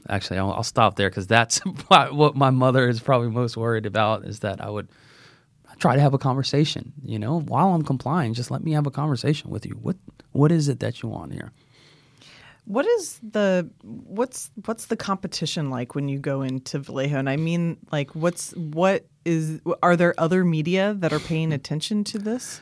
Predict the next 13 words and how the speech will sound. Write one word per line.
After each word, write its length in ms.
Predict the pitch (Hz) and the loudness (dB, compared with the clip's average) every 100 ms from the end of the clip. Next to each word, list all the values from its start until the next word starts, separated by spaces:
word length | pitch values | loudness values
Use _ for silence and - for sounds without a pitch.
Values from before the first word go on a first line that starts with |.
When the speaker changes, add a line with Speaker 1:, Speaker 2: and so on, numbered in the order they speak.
| - | -10
Speaker 1:
Sure. 400 | - 269 147 104 | -2 2 2 0
So 420 | - 147 135 123 | 2 4 4 4
right 200 | 151 185 | 4 2
now, 460 | 147 143 147 143 143 - | 4 4 4 4 2 0
um, 580 | 117 113 107 107 107 - - | -2 -2 -2 -2 -4 -4 0
there's 340 | 117 113 - | 2 2 -2
a 20 | |
Guardian 500 | 113 113 120 120 117 | 0 4 4 4 0
reporter 520 | 113 113 - 110 107 | -2 -4 -2 0 0
who's 260 | 107 113 113 | 0 -4 -2
up 220 | 117 - | -6 -4
there, 420 | 110 104 104 104 - - - - - | -2 0 0 -2 -4 -20 -20 -20 -6
um, 500 | 98 98 98 - - | -4 -2 -4 -6 -8